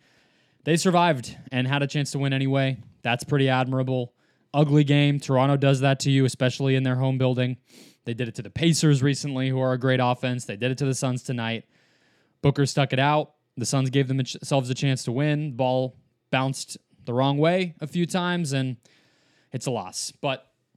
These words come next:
let's zoom out a little bit. Big picture, what did we learn from this game? I think I said that this was the big takeaway segment, but you guys know it's the moment of the game.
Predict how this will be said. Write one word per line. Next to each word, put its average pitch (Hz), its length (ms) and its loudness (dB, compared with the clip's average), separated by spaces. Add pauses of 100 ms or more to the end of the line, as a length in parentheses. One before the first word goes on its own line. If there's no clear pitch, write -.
(880)
let's 175 160 -2
zoom 208 180 0
out 180 140 2
a - 20 2
little 127 200 -2
bit. 113 200 -10
Big 170 220 -4
picture, 156 320 -8
what 139 100 -6
did 156 80 -4
we 156 80 -4
learn 147 200 -4
from 143 140 -8
this 143 140 -6
game? 135 360 -6 (1080)
I - 40 -20
think 226 200 -6
I 208 60 -2
said 165 280 0
that 139 100 -2
this 147 160 -2
was 127 140 -2
the 127 60 -6
big 120 200 -2
takeaway 117 400 -4
segment, 107 340 -6
but - 140 -16
you 143 80 -2
guys 131 240 -2
know 117 160 -4
it's 107 140 -8
the 120 60 -8
moment 107 280 -6
of 95 40 -12
the 104 60 -8
game. 95 320 -12